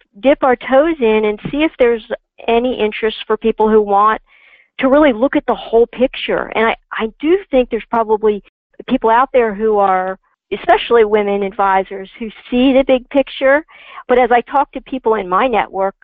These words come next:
everybody seemed excited about it. So I, I'm really trying to figure out where to go with this. I'm doing a seminar, uh,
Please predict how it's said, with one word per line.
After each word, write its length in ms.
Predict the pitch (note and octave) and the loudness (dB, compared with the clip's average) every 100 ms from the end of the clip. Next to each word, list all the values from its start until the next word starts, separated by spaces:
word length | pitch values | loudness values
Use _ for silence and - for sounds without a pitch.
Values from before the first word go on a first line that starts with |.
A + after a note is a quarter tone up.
| _ | _
everybody 460 | - G#3 C4 C#4 C4+ - | -6 -2 0 0 -2 -4
seemed 200 | C#4+ C#4 | -4 -4
excited 420 | - - C4+ G#4 | -6 -2 0 2
about 300 | B3+ F#3 F3+ | 0 0 -2
it. 120 | F3+ - _ _ | -6 -12 _ _
So 440 | A#3+ A3+ A3+ A3+ A3 - - - - | 0 2 4 2 0 -8 -20 -14 -4
I, 160 | A#3+ | -2
I'm 200 | C4 C4+ | 0 -2
really 220 | C#4 D4+ E4 | -2 -6 -6
trying 340 | - D4 C#4 | -2 -2 -2
to 40 | B3 - | -6 -8
figure 300 | C4 C4 C4+ | -6 0 0
out 300 | C#4+ C4 - _ _ - | 2 0 -4 _ _ -2
where 180 | B3+ | 0
to 80 | C4+ | 2
go 180 | A#3+ B3 | 2 2
with 140 | C4 | 2
this. 140 | C4 B3+ | 0 -2
I'm 140 | A#3+ A3 | -4 -6
doing 240 | A#3+ A#3 | -2 -2
a 80 | A3 - | -2 -2
seminar, 800 | A#3+ A#3 A#3 A3+ A3 G#3+ G#3+ - - | -2 -2 -2 0 2 2 0 -2 -2
uh, 340 | G3 F#3+ F#3 | 0 0 -2